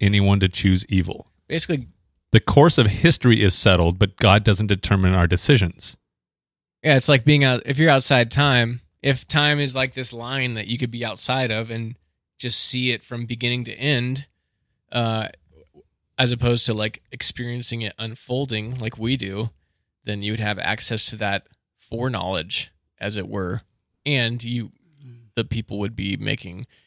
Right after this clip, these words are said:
Speaker 2: it's kinda like, it's a little bit of, like, um, what's the word? I feel like it's a little, it can be a little cop-out-ish, like, it's still a little Calvinin-, Calvinistic,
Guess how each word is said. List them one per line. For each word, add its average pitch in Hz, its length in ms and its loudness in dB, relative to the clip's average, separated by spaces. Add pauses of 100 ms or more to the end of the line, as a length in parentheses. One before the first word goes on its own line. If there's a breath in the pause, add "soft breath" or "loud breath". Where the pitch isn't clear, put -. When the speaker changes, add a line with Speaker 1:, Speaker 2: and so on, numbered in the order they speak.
Speaker 2:
it's 156 160 2
kinda 226 280 2
like, 156 400 2
it's 147 180 -4
a 180 40 0
little 180 260 2
bit 180 200 4
of, 160 140 2
like, 147 400 0
um, 139 540 2 (880 loud breath)
what's 131 180 0
the 120 100 2
word? 110 300 4
I 113 60 2
feel 156 160 2
like 135 160 2
it's 123 120 0
a 127 40 2
little, 135 280 4 (400)
it 131 100 -6
can 170 220 2
be 165 60 6
a 156 60 6
little 143 180 4
cop-out-ish, 131 1300 2
like, 120 160 -4
it's 123 120 -2
still 156 580 2
a 139 60 -6
little 156 360 2
Calvinin-, 156 840 2 (200)
Calvinistic, 151 1120 0